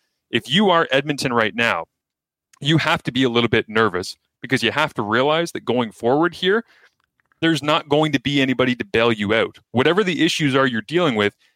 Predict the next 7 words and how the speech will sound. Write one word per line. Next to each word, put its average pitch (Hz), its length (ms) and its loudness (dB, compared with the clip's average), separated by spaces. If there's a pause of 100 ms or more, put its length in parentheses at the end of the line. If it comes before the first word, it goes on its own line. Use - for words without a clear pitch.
(140)
you 127 120 0
gotta 147 360 2
attack 160 480 -4
them. 90 160 -6 (360)
You - 80 -4
cannot 151 540 -2
be 160 160 -6